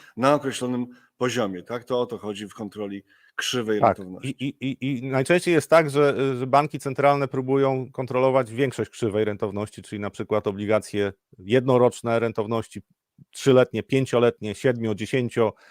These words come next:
Speaker 2: dwudziesto, trzydziesto, jeżeli takie obligacje są. E, z-, y, Bank Japonii chciał kontrolować przede wszystkim dziesięcioletnie obligacje, no bo wszys-, większość inwestorów, jeżeli mówi o długoterminowych obligacjach, najczęściej patrzy na to dziesięcioletnie.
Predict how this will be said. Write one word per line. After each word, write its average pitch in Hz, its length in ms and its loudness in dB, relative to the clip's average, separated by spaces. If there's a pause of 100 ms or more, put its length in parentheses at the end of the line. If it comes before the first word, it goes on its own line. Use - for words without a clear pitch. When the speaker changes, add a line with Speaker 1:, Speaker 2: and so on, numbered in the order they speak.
(180)
Speaker 2:
dwudziesto, 120 380 2
trzydziesto, 117 400 0
jeżeli 107 220 0
takie 113 220 0
obligacje 107 440 0
są. 123 260 0 (480)
E, 110 180 0
z-, 107 140 -6
y, - 40 -10 (380)
Bank 104 460 4
Japonii 147 420 4
chciał 139 220 2
kontrolować 139 420 2
przede 135 200 -4
wszystkim 135 280 -10
dziesięcioletnie 113 560 -2
obligacje, 95 460 -2
no 135 80 -4
bo 139 120 0
wszys-, - 320 -4
większość 143 380 0
inwestorów, 139 440 0
jeżeli 135 200 0
mówi 135 240 -2
o 127 40 4
długoterminowych 123 640 -2
obligacjach, 120 440 0
najczęściej 127 380 -4
patrzy - 280 2
na 107 60 -6
to 113 100 -6
dziesięcioletnie. 107 680 -2